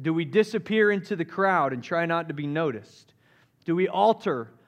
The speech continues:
our version of Christianity to fit with the culture that we live in? Do we go to war with the culture around us and stand against everyone who opposes our beliefs?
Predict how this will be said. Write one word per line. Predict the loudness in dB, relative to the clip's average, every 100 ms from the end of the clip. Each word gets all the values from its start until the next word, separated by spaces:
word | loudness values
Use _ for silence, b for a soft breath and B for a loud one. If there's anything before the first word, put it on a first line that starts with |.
| b -2
our | 2 4
version | 4 2 2 -2
of | -2
Christianity | -2 -2 -2 0 0 0 0 -2
to | -4
fit | -4 -2
with | -4 -6
the | -8
culture | -4 -4 -2 -4
that | -4 -4
we | -2
live | 0 0
in? | -4 -12 -18 b b b b b
Do | -4 -2
we |
go | 6 6
to | 6
war | 6 6 8 6
with | 4 -2
the |
culture | -4 -2 -2 -2 -2
around | 0 0 0 -2
us | -4 -4
and | -8 -10
stand | -4 0 0
against | 0 0 0 0 -8 -20 -20 _ _ _ _ _
everyone | -4 0 2 2 -2
who | -2 -4
opposes | -2 -2 0 -4 -6
our | -4 -4
beliefs? | -4 -6 -6 -8 -18 -20 -20